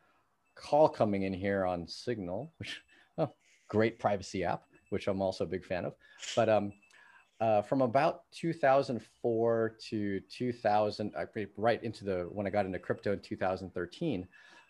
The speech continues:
that entire time I'd worked actually in small business.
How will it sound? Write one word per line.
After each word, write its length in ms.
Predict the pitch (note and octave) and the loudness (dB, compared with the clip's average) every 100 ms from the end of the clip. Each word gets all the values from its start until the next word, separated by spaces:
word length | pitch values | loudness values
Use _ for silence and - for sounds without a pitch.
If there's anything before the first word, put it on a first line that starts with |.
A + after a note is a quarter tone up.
| _ G#2 | _ -2
that 160 | B2 | 0
entire 280 | B2 D3 B2+ | 2 2 2
time 300 | - D3 C3+ | 0 -2 0
I'd 120 | G2+ | 0
worked 240 | G2 G#2 G#2+ | 0 -2 0
actually 280 | G#2 - | -2 -2
in 80 | G2 | -6
small 240 | - - F#2 | -4 -2 -2
business. 520 | F#2 F2 D#2 - | -2 -6 -10 -12